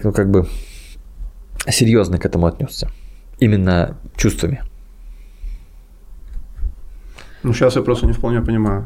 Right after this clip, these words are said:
Speaker 1: А, ну, в смысле, у меня есть ощущение, что ты как бы вот от этой вещи как бы благополучно отмазался.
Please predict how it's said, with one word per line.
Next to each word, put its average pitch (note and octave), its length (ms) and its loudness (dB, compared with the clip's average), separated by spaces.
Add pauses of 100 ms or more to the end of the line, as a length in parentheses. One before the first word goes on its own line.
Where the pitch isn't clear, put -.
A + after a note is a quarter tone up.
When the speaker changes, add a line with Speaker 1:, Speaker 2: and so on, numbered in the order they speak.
Speaker 1:
А, A#2 640 4
ну, C#3 100 4
в D3 40 2
смысле, D#3 280 4
у A#2+ 80 4
меня C3+ 180 4
есть C3+ 140 0
ощущение, E3+ 220 4
что - 140 0
ты C3+ 80 2
как B2+ 160 0
бы A#2+ 100 4
вот A#2+ 100 2
от B2 120 0
этой B2 180 2
вещи A#2 480 4 (680)
как A#2+ 140 2
бы A#2 80 6
благополучно A#2+ 600 4
отмазался. A2 600 -2